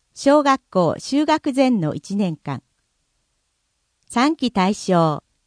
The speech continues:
平成十一年四月二日から平成十二年四月一日生まれ。中学校一年生相当年齢。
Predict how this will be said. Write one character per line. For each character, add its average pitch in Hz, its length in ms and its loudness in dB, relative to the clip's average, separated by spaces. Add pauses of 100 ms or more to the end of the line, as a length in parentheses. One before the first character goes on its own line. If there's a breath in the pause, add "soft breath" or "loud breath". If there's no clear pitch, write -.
(540)
平 311 220 2
成 311 260 0
十 269 240 2
一 226 260 -4
年 175 220 -2
四 - 160 -8
月 285 280 -2
二 269 240 -4
日 214 140 -2
か 202 140 -2
ら 185 160 -2 (380)
平 302 200 0
成 302 300 0
十 269 220 0
二 247 160 0
年 156 280 -2
四 - 160 -6
月 277 380 -2
一 277 100 -2
日 269 300 -2
生 208 60 0
ま 156 180 -2
れ。 131 140 -10 (1120)
中 285 220 2
学 320 260 2
校 226 160 2
一 208 200 -4
年 247 200 2
生 156 260 -2
相 226 240 -2
当 240 220 0
年 190 280 -2
齢。 131 320 -6